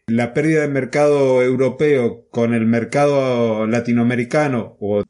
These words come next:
América completa, del norte, central y sur, entonces por ahí también eso implica que, que no se preocupen tanto por perder un mercado que a lo mejor no le, <laughs> no le interesa,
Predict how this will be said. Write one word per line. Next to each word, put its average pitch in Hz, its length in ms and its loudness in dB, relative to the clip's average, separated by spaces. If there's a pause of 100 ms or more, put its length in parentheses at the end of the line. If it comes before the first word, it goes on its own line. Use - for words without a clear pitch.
América 117 680 -4
completa, 120 720 -2 (120)
del 104 340 -8
norte, 135 400 -2
central 127 380 -4
y 120 60 -4
sur, 156 320 -2 (580)
entonces 120 440 -2
por 120 180 -2
ahí 131 160 0
también 131 300 -4
eso 120 580 0
implica 123 640 -2
que, 101 500 -6 (260)
que 127 100 -2
no 147 100 -2
se 147 140 -2
preocupen 135 480 -4
tanto 147 380 -2
por 110 200 -2
perder 123 320 0
un 135 140 -4
mercado 139 680 -2 (500)
que 123 200 0
a 123 160 0
lo 127 100 -2
mejor 151 540 -2
no 139 440 -2
le, 147 220 0
<laughs> 160 120 -2
no 143 120 -2
le 143 60 0
interesa, 139 420 -2